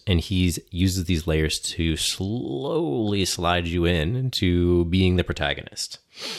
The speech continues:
So he does that with the intro, he does that with the manuscript. Um, he also does that with the partner.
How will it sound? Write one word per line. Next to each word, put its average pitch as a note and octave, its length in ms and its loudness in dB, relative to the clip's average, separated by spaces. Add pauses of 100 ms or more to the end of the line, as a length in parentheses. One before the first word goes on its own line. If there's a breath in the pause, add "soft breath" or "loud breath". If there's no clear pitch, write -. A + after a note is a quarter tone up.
(2250 loud breath)
So - 80 -6
he A2+ 80 4
does F#2 160 4
that E2+ 100 0
with D#2+ 100 -6
the - 80 -6
intro, A2+ 340 2
he G2+ 60 2
does F2+ 140 0
that E2 160 -6
with D#2+ 100 -6
the E2 60 -4
manuscript. F2+ 880 -2 (440 soft breath)
Um, G2+ 280 4
he C#3+ 120 2
also F#3 180 2
does D4+ 180 4
that D4 140 0
with - 80 2
the - 80 0
partner. G#2 460 0